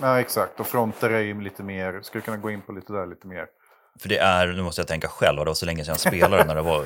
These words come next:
Speaker 2: var så. Det var, eh, Dungeon World, där är det, eh, beskrivet som, som fronter, att du har, när du skapar världen, att du har då den, eh, nekromantiken borta i norr som, eh, planerar att, eh,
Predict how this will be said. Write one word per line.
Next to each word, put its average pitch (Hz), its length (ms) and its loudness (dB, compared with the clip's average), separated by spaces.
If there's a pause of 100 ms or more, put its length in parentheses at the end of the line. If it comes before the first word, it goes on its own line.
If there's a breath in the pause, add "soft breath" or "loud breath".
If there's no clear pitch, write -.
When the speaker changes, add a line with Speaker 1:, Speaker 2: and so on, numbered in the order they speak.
(180)
Speaker 2:
var 85 200 4
så. 98 220 2
Det 95 80 4
var, 107 440 10
eh, 104 100 10
Dungeon 104 560 6
World, 76 360 -2 (200)
där 110 280 8
är 78 320 0
det, 76 260 0 (520 loud breath)
eh, 76 220 -2 (300)
beskrivet 82 600 -2
som, 76 320 -4
som 73 420 -6
fronter, 78 760 4
att 78 220 2
du 78 260 -6
har, 73 480 -2 (120)
när 80 80 -4
du 78 80 -6
skapar 80 520 4
världen, 82 500 4
att 76 160 -2
du 76 140 -6
har 76 280 0
då 76 140 -4
den, 71 320 -4 (680 loud breath)
eh, 67 480 -12 (200)
nekromantiken 95 880 4
borta 87 300 2
i 87 100 2
norr 85 520 4
som, 76 340 -4
eh, 71 140 -4
planerar 78 580 -2
att, - 260 -6
eh, 71 420 -4